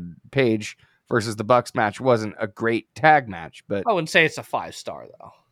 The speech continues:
Speaker 1: if I go back in time and watch it again, it's, it's, it's a decent match.
Speaker 2: <clears throat> Yeah.
Speaker 1: At the time, I popped. And tha-, that's always what I remember about Meltzer, right? Like, it, every review he does is at the time. So
Speaker 2: Right.
Speaker 1: he's, he's popping.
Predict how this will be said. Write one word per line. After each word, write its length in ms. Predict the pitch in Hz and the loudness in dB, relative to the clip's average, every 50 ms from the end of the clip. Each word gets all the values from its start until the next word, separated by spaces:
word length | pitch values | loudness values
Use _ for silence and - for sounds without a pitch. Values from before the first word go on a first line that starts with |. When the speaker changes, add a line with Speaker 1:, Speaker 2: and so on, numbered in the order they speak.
| - | 2
Speaker 1:
if 220 | 147 135 - - - - | 2 2 2 0 0 2
I 160 | 147 147 151 | 4 4 4
go 200 | 147 139 156 160 | 4 2 0 2
back 320 | 143 143 - 123 127 - - | 2 4 2 2 2 0 -2
in 120 | 123 107 95 | -6 -4 0
time 260 | 120 120 127 127 113 | 0 2 2 0 0
and 140 | 104 98 98 | -2 -4 -2
watch 260 | 98 101 113 - - | -2 -2 -2 -4 -4
it 80 | 143 | -4
again, 280 | 147 143 151 156 156 151 | -4 -4 -4 -4 -2 -2
it's, 220 | 131 120 - - - | -4 -6 -8 -8 -8
it's, 380 | - 139 131 - - - - _ | -6 -6 -6 -8 -12 -16 -18 _
it's 240 | - - 131 131 - | -8 -8 -6 -6 -6
a 60 | 120 | -8
decent 480 | 120 - 104 98 92 - - 78 - - | -8 -6 -6 -6 -6 -8 -10 -12 -12 -14
match. 300 | 67 65 - - - - - | -16 -18 -18 -20 -20 -20 -12
Speaker 2:
<clears throat> 240 | 381 330 277 - - - - _ _ _ _ _ _ - | -10 -10 -10 -10 -14 -18 -20 _ _ _ _ _ _ -2
Yeah. 120 | 339 - | 0 2
Speaker 1:
At 100 | 123 - | 2 0
the 60 | 135 131 | 0 -4
time, 360 | - - 143 143 151 147 139 | 0 2 4 4 4 2 0
I 60 | 127 | -2
popped. 400 | 110 120 123 107 69 - _ _ _ _ _ _ _ _ _ _ _ _ _ _ _ _ _ _ _ _ _ _ | 0 2 0 0 0 -2 _ _ _ _ _ _ _ _ _ _ _ _ _ _ _ _ _ _ _ _ _ _
And 180 | - 160 170 196 | 0 2 2 2
tha-, 460 | 196 185 190 196 196 185 170 175 180 190 | 2 2 0 0 0 -2 -2 0 4 4
that's 200 | 214 214 - 214 | 4 6 6 4
always 260 | 202 214 220 196 170 | 4 4 4 2 2
what 120 | 170 160 | 2 2
I 40 | 143 | 2
remember 380 | 135 131 127 139 143 139 127 113 | 2 2 2 2 2 4 2 2
about 220 | 104 110 101 107 | 2 2 0 2
Meltzer, 380 | 113 113 107 - - 90 82 80 | 0 -2 -2 -2 -4 -6 -4 -4
right? 240 | 82 87 95 95 - - | -2 -2 -2 -4 -4 -4
Like, 160 | 98 101 - - | -4 -4 -4 -6
it, 240 | 95 90 - - _ | -10 -10 -10 -12 _
every 340 | - 135 143 139 147 147 151 | 2 4 4 4 2 0 2
review 320 | 147 143 131 123 135 139 | 2 2 2 2 2 2
he 180 | 127 110 120 120 | 2 2 0 2
does 280 | 117 120 120 117 101 104 | 4 4 4 4 4 0
is 160 | 104 101 92 | -4 -4 -2
at 260 | 104 107 110 110 - | 0 0 0 0 0
the 80 | - 98 | -4 -4
time. 420 | - - 123 101 82 67 65 - _ _ _ _ _ _ _ _ _ _ _ _ _ _ _ _ | -2 0 0 0 0 -4 -8 -16 _ _ _ _ _ _ _ _ _ _ _ _ _ _ _ _
So 60 | 143 | 0
Speaker 2:
Right. 180 | 135 120 120 104 | 0 2 0 0
Speaker 1:
he's, 360 | 117 143 147 135 113 - - _ | 0 0 0 -2 -4 -6 -12 _
he's 320 | 82 92 104 143 151 127 | -10 -4 -2 0 0 0
popping. 520 | - - 120 107 95 - 104 110 127 127 | 2 2 2 2 4 2 0 0 0 -4